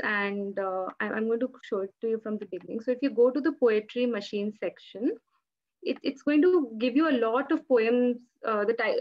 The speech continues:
different types of poems that can be created and, you know, used in the classroom, and you can use any one of it. Uh, uh, there, there are, uh, limericks, there are biography poems, uh,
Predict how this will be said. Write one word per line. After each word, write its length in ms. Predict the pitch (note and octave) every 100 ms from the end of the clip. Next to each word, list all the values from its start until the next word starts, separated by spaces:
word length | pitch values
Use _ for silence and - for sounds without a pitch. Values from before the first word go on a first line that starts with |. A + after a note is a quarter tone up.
| A3+
different 280 | B3+ D#4
types 280 | C#4 B3 -
of 180 | D4 -
poems 420 | B3 A3 A#3+ B3
that 180 | A#3 A3
can 180 | A3 G#3+
be 260 | A3+ A#3 A3+ _ -
created 440 | A3+ A3 G#3 A3+
and, 320 | A3 G#3 G3+ F#3+
you 100 | F3
know, 140 | A3+
used 340 | A#3+ G#3+ G#3
in 120 | G#3+ G#3
the 100 | G#3+
classroom, 560 | F#3+ E3+ - A#3 D#4+
and 360 | C4 A#3+ B3 G#3+
you 100 | A#3
can 180 | C#4 C4
use 180 | C#4 C#4+
any 220 | - A3+ A#3
one 220 | G3+ F#3+
of 80 | -
it. 180 | D#4+ D#4+ _ _ _ -
Uh, 220 | G#3 G3+ -
uh, 280 | A3+ G#3+ G3+ G3+ - - -
there, 200 | G#3+ G3
there 180 | G#3+ G3+
are, 460 | G3+ F#3+ F#3 F3+ F3+
uh, 40 | - _ _
limericks, 480 | B3 C4+ C4+ C#4 C4+
there 200 | A#3 G3+
are 60 | F3+
biography 560 | F3+ A#3+ B3 C4+ - C#4
poems, 580 | C4+ B3+ B3+ B3+ C4 B3+ _ _ _ -
uh, 180 | G3+